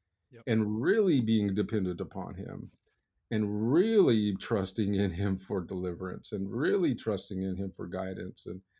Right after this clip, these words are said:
Speaker 2: and direction in, in and through these things. And, and I think that this season, more than ever before, I mean, 'cause let's face it, man, we're pretty comfortable here, man. If I get a couple baptisms a year,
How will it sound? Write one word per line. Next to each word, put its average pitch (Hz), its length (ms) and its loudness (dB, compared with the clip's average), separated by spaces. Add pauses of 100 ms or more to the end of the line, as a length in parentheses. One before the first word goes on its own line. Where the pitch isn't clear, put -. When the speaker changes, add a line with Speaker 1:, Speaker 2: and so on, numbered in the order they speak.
(300)
Speaker 2:
and 98 160 -4
direction 95 720 -4
in, 92 280 -6
in 98 140 -4
and 90 180 -8
through 95 200 -6
these 92 260 -10
things. 90 340 -8
And, 92 140 -6 (600)
and 101 140 -2
I 101 80 0
think 104 240 0
that 107 160 -2
this 98 200 -4
season, 107 400 -2
more 101 160 0
than 101 120 -2
ever 98 180 -2
before, 95 640 -2 (1040)
I 101 40 -8
mean, 98 260 -4 (100)
'cause 101 160 -6
let's 151 180 0
face 110 260 0
it, 92 100 -8
man, 92 300 -8
we're 123 80 -2
pretty 127 240 -4
comfortable 98 440 -6
here, 98 300 -6
man. 90 160 -8
If 92 120 -6
I 147 80 0
get 139 140 2
a 95 60 -2
couple 95 240 -8
baptisms 98 680 -4
a 98 40 -4
year, 101 300 -2